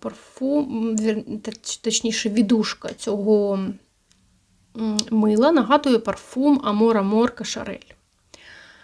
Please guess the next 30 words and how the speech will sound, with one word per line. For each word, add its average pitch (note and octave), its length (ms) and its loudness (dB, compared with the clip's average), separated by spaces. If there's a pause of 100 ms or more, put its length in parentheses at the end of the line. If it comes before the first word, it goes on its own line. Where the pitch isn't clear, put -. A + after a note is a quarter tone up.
(520)
Ну, C4+ 160 6
оскільки B3 400 2
я A3+ 160 4
не A3+ 100 4
знайома G3 380 -2
з - 60 -10
цим A3 220 -8
парфумом, E4 600 -4 (360)
парфумом, D#4 500 -2
то A3+ 320 4
я B3 340 -2
не A3+ 600 0
вигадала G#3+ 540 -2
нічого G#3+ 320 -4
кращого, D#4+ 520 2
ніж D4 260 4
замовити A#3 680 6
таке - 280 0
мило, F#4 420 4
щоб - 260 -4
познайомитися D4+ 840 2
з - 80 -6
цим D4 320 2
парфумом. E4 520 2 (840)
І - 60 -10
що - 120 0
я G4+ 80 2
можу D#4 200 4
сказати? - 560 -10 (1120)
Аромат B3 680 -2